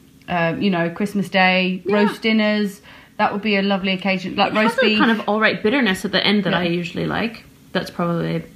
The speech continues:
Speaker 1: Yeah.
Speaker 2: Frankie at play also a little bit.
Speaker 1: Yeah, that bit of freshness.
Speaker 2: Yeah.
Speaker 1: And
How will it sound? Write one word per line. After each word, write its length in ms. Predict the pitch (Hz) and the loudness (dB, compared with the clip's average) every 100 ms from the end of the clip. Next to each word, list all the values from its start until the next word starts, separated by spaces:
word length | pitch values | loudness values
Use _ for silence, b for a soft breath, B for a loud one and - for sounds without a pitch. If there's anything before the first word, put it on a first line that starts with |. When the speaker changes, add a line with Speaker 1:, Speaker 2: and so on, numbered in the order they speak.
| - - - | -20 -16 -6
Speaker 1:
Yeah. 180 | 202 - | -4 -4
Speaker 2:
Frankie 480 | 196 196 196 185 156 | -4 -2 -2 -2 -2
at 100 | - | -4
play 220 | - - | -6 -4
also 420 | - 185 - - | -4 -6 -6 -4
a 20 | |
little 200 | 87 85 | -4 -4
bit. 280 | - 120 120 - B B B | -4 -4 -6 -8 B B B
Speaker 1:
Yeah, 200 | 104 92 - - - - - - - - | -2 -2 -4 -10 -16 -20 -20 -20 -10 -4
that 200 | 196 190 | -2 -2
bit 100 | 190 | -4
of 80 | |
freshness. 540 | 185 202 190 - 175 185 | -2 -2 -2 -2 0 2
Speaker 2:
Yeah. 280 | 339 294 | 4 4
Speaker 1:
And 100 | 175 | 2